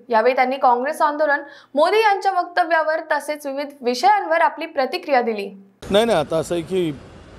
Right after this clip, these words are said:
Speaker 2: खून करणारा साक्षीदार होत असेल आणि, अ, innocent किंवा जो निरपराध आहे त्याला जर फाशीवर, म्हणजे खून करणं, "राज्यसभे में न्याय न होगा, सच्चे को फाशी होगी, झूठा मौज उठाएगा",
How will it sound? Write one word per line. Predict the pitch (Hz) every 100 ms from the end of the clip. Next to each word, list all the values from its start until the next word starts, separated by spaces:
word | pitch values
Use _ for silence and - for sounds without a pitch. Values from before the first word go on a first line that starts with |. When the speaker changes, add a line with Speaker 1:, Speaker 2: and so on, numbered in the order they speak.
| -
Speaker 2:
खून | 160 196
करणारा | 180 180 185 185 190
साक्षीदार | 185 147 175 175 165
होत | 160
असेल | - 160 123 156 - - - - - -
आणि, | 139 151 175 175 165 135 - 147
अ, | 147 147 127 143
innocent | 139 160 175 165
किंवा | 160 160
जो | 147 160 151 107 - 143
निरपराध | 135 143 175 170
आहे | 139 127 - - - - - - -
त्याला | 127 147 175
जर | 180
फाशीवर, | 175 156 - 156 135
म्हणजे | 143 151
खून | - 160 170
करणं, | 170 160 160 131 - - -
"राज्यसभे | - 139 143 175 170 175
में | 180
न्याय | 165 156 170
न |
होगा, | 165 156 165
सच्चे | 151 156 -
को | 160 160
फाशी | 143 139 160
होगी, | 156 143
झूठा | 135 165
मौज | 170 165 156
उठाएगा", | 151 160 143 123